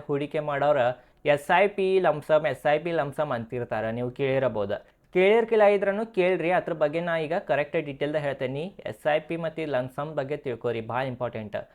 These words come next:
ಇದ್ರಲ್ಲೇ ನೀವು ರೊಕ್ಕ ಕೋಟ್ಯಾಂತರ ಗಂಟ್ಲೆ ರೊಕ್ಕನ ಗಳಿಸ್ಬೋದು. ನೋಡ್ರಿ ವೀಕ್ಷಕರೇ, ಎಸ್ ಐ ಪಿ ಅಂದ್ರೆ ಏನಂತ ತಿಳ್ಕೊರಿ. ಎಸ್ ಐ ಪಿ the full form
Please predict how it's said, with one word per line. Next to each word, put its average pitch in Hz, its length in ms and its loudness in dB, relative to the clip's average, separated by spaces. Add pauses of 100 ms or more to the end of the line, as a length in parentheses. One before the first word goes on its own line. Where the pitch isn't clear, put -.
(240)
ಇದ್ರಲ್ಲೇ 147 360 0
ನೀವು 151 300 0
ರೊಕ್ಕ 123 220 -2 (280)
ಕೋಟ್ಯಾಂತರ 156 580 0
ಗಂಟ್ಲೆ 165 320 -2
ರೊಕ್ಕನ 143 420 -2
ಗಳಿಸ್ಬೋದು. 110 640 -6 (360)
ನೋಡ್ರಿ 240 260 6
ವೀಕ್ಷಕರೇ, 196 500 4
ಎಸ್ 151 380 4
ಐ 190 80 4
ಪಿ 196 140 0
ಅಂದ್ರೆ 160 280 2
ಏನಂತ 123 280 -4
ತಿಳ್ಕೊರಿ. 101 600 -6 (280)
ಎಸ್ 139 300 2
ಐ 208 80 4
ಪಿ 208 140 0
the 180 160 0
full 151 240 -2
form 156 380 2